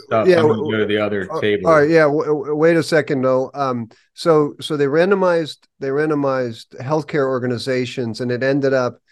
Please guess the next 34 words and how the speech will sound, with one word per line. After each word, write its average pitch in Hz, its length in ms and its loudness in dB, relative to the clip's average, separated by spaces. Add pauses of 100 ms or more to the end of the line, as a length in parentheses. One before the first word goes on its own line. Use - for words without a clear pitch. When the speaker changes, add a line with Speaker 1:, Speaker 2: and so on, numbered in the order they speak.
(280)
Speaker 2:
being, 139 300 0
like, 117 360 -6 (600)
a - 300 -18
hundred 156 480 0
and 123 180 0
thirty 135 420 0 (160)
thousand 135 640 0
patient 120 580 -6 (220)
study. 135 540 0 (420)
Um, 110 520 -4 (280)
so 147 200 2
this 127 200 2
big, 180 420 2
huge, 151 460 -2
like, 120 280 -4
big 143 220 -6
data, 135 280 0
but 113 180 -8
the 123 60 -8
randomization 147 720 -2
is 117 160 -10
at 120 100 -8
the 120 120 -2
level 131 360 2
of 113 80 2
the 117 120 -2
organization, 120 800 -4
but 123 220 -6
they're, 123 360 -2 (500)
um, 117 460 -4 (100)
then 143 200 0
they're 139 140 4
looking 135 360 0
at 117 160 -4